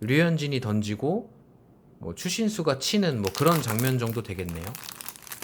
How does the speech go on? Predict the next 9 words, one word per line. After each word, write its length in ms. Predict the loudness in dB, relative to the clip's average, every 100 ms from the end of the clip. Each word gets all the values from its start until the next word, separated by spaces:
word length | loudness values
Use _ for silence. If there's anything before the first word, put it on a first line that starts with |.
| -14 -12 -12 -10 -12 -12 -14 -16 -20 -20 -20 -20 -20 -16 -16 -18 -20 -20 -20 -20 -20 -20 -20 -20 -20 -20 -20 -20 -20 -6
그러니까 260 | 0 4
야구라는 760 | 4 4 4 4 4 4 4 2
스포츠의 520 | 0 -4 -4 -2 0
어떤 340 | 0 0 -2 -2
생동감을 920 | 2 2 4 4 4 2 2 0 -2 -12 -20 -20 -20 -20 -12
가장 340 | -6 -4 -4
잘 420 | -6 -2 0 0
녹여낸 460 | 0 0 0 0 -2
브랜드가 760 | 0 -2 -2 -2 0 0 0